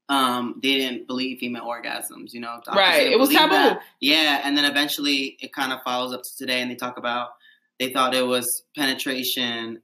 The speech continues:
Speaker 1: as well as, um, um,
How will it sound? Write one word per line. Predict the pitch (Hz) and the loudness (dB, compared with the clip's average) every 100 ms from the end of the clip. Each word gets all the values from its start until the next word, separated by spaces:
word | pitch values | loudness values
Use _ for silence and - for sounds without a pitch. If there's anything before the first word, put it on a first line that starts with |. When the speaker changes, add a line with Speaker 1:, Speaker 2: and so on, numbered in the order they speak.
| - | -12
Speaker 1:
as | 120 | -10
well | 120 117 117 | -4 -2 -2
as, | 117 117 117 117 | -2 -2 -4 -6
um, | 113 110 107 98 - _ _ _ _ _ _ _ _ _ _ _ _ _ - | -6 -6 -8 -14 -20 _ _ _ _ _ _ _ _ _ _ _ _ _ -6
um, | 113 113 95 - | -4 -4 -8 -12